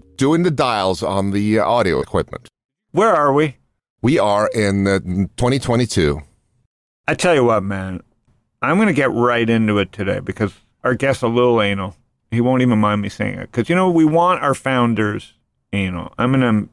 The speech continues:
Speaker 2: investor in this company. He's an old friend of mine. Um, and, uh,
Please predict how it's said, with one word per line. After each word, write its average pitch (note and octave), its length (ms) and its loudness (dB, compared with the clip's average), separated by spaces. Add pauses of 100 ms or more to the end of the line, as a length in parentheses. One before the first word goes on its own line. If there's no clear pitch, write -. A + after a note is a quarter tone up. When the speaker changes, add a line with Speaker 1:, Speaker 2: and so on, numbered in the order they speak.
(140)
Speaker 2:
investor A2 420 0
in G2+ 120 -2
this G2 120 -6
company. G2 280 -4
He's - 80 -12
an - 100 -16
old C3 220 -2
friend G2+ 220 -2
of G2 60 0
mine. F#2 300 -4 (580)
Um, G2 500 -8 (320)
and, G#2 580 2
uh, G2 220 0